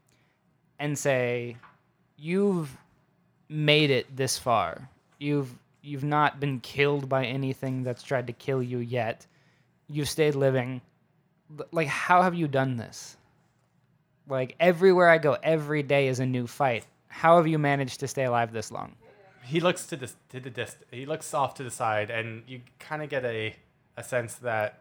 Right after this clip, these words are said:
Speaker 2: he's not, what he's thinking of right now isn't the nicest of things. A moment passes, a sip of the brandy, and he turns back to you and he goes,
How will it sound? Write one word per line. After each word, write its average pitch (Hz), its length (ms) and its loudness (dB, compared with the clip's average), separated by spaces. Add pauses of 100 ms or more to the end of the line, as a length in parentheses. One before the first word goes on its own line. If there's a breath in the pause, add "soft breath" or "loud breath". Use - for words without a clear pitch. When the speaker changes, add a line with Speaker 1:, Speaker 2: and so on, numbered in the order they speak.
Speaker 2:
he's 117 180 -16
not, 120 300 -4 (640)
what 135 180 -4
he's 160 140 -2
thinking 143 240 -2
of 127 100 0
right 120 180 0
now 113 220 -4
isn't 117 320 -10 (380)
the 113 160 -8 (280)
nicest 120 320 -12
of 104 100 -12
things. 101 300 -16 (460 soft breath)
A 147 100 -4
moment 156 380 2
passes, 113 640 -4
a 117 40 -18
sip - 260 -6
of 127 60 -10
the 110 80 -12
brandy, 107 500 -4 (220)
and 113 100 -12
he 113 60 -10
turns 117 240 -6
back 110 220 -4
to 110 80 -16
you 104 60 -14
and 104 80 -14
he 104 60 -16
goes, 101 300 -12